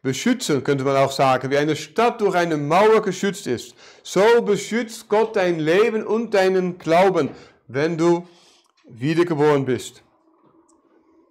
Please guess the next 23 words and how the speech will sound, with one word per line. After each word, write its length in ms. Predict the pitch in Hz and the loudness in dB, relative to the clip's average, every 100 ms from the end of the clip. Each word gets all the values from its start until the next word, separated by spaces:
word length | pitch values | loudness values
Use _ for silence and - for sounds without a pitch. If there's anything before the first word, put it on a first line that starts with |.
| _ _ - | _ _ -8
Und 160 | 147 | 0
deshalb 500 | 214 226 226 190 - | 0 2 2 0 -2
brauchen 280 | 180 208 202 | 0 0 2
wir 120 | 214 | 2
uns 180 | 208 196 | 0 -2
nicht 220 | 214 214 | -8 -8
zu 120 | 220 | -10
fürchten, 480 | 190 202 214 214 190 | -6 0 0 0 -4
wenn 280 | 185 170 - | -4 -4 -4
Angst, 440 | 175 190 190 - | -2 -2 -6 -8
wenn 200 | 165 151 | -6 -6
Pein, 360 | 156 175 196 196 | 0 0 0 0
wenn 200 | 170 151 | -4 -4
Krieg 300 | 156 202 214 | -2 -2 0
oder 180 | 185 160 | -2 -2
Schmerz 440 | - 175 196 202 | -4 0 0 0
kommt. 340 | - 196 208 - - - _ _ - | -2 -2 -2 -12 -20 -20 _ _ -8
Der 180 | 131 127 | -4 -4
Herr 560 | 110 135 165 165 165 _ - _ - | -2 0 0 0 -6 _ -20 _ -18
wird 460 | 110 135 151 151 | -4 -2 -2 -4
wie 100 | 135 | -6
eine 240 | 120 117 104 | -4 -2 -4
Mauer 680 | 107 113 123 117 113 113 | -2 0 2 0 -2 -10